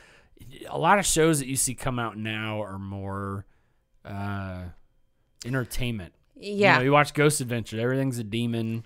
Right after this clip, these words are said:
Speaker 2: Yeah.
Speaker 1: everything's evil.
Speaker 2: Ghost Adventures used to be good. I used to, I used to really enjoy watching Ghost Adventures. It was my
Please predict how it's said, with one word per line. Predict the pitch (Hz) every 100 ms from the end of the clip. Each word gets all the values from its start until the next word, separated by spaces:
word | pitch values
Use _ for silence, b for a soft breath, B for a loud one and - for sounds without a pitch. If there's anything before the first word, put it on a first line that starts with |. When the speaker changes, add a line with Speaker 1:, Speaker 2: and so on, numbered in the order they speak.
| - -
Speaker 2:
Yeah. | 190 170
Speaker 1:
everything's | 170 127 123 113
evil. | 120 -
Speaker 2:
Ghost | 480 -
Adventures | 539 508 415 254
used | 262 302 -
to |
be | 233 214
good. | 185 160 - 180 _ -
I |
used | 247 311 349 -
to, | 359 294
I | 196
used | 226 240
to | 269
really | 226 220 233 233
enjoy | 214 202 202 196
watching | 180 170 - 180
Ghost | 170 160 165
Adventures. | 156 156 156 156
It | 165 180
was | 185 160
my | 170 156 151 147